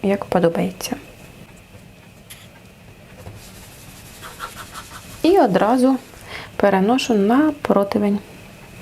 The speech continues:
Якщо тісто прилипає, краще використовувати рослинну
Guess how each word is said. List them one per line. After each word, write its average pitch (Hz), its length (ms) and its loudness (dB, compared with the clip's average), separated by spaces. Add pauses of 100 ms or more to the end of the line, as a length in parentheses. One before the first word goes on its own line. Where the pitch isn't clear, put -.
(520)
Якщо 262 320 4
тісто 190 360 0
прилипає, 277 640 4
краще 285 420 0
використовувати 214 960 2 (520)
рослинну 226 720 4